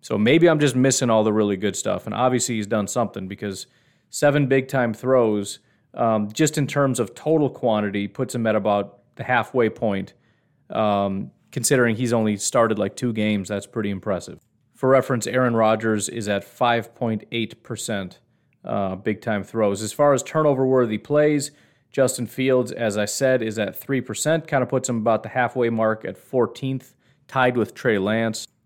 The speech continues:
Actually, I had that backwards. It was fourteenth worst. He's tied with Trey Lance at twenty-first. Three percent of his passes being turnover-worthy plays.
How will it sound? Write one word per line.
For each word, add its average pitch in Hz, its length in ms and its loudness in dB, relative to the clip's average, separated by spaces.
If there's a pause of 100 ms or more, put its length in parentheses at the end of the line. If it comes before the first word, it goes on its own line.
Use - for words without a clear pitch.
(140)
Actually, 123 300 2
I - 20 2
had 110 160 0
that 104 120 -2
backwards. 98 380 -2
It 98 40 -4
was 92 100 -6
fourteenth 113 480 -4
worst. 95 460 -4 (300)
He's 107 200 -6
tied 120 200 2
with 107 140 -4
Trey 113 180 0
Lance 104 300 -2
at - 300 -6
twenty-first. 107 960 -4 (360)
Three 120 200 -2
percent 107 300 -2
of 95 80 -4
his 92 140 -4
passes 98 440 -2
being 98 280 -6
turnover-worthy 95 640 -4
plays. 101 460 -4